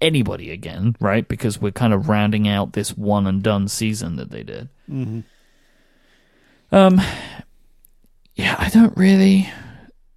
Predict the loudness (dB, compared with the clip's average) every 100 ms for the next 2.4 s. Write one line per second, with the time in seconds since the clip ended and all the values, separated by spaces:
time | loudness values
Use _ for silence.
0 | _ 0 0 0 -4 -4 0 0 0 -6
1 | -4 -2 -2 -2 -4 -4 -4 -4 -6 -2
2 | 2 2 2 -2